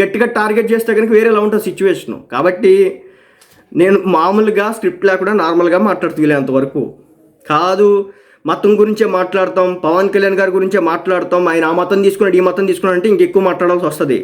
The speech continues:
So జగన్మోహన్ రెడ్డి గారు ఏం చేసినారు, ఎలాంటి సెట్లు వేసినారు, ఎలాంటి సెటప్‌లు చేసినారు, అసలు జగన్మోహన్ రెడ్డి గారిని ఈరోజు టార్గెట్ చేయడానికి రీజన్ ఏంటంటే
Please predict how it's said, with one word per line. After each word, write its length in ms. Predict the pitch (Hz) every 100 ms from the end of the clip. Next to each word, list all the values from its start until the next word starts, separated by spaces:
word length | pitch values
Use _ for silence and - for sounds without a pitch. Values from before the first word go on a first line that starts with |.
| - _ _ _ _
So 160 | - 240 208 247 269 - _ _ _ -
జగన్మోహన్ 480 | 165 196 202 202 196
రెడ్డి 160 | 185
గారు 120 | 190 190
ఏం 120 | 190
చేసినారు, 380 | 190 190 190 185
ఎలాంటి 240 | 185 190
సెట్లు 300 | 185 185 -
వేసినారు, 280 | 190 185 185
ఎలాంటి 220 | 190 190
సెటప్‌లు 460 | - 175 190 190 196 190
చేసినారు, 400 | 190 185 175 170 170 - _ -
అసలు 140 | 220
జగన్మోహన్ 420 | 180 185 208 214
రెడ్డి 160 | 214 190
గారిని 160 | 196 196
ఈరోజు 200 | 196 196
టార్గెట్ 360 | 196 196 190
చేయడానికి 240 | 196 196 170
రీజన్ 220 | 180 196
ఏంటంటే 340 | 180 151 190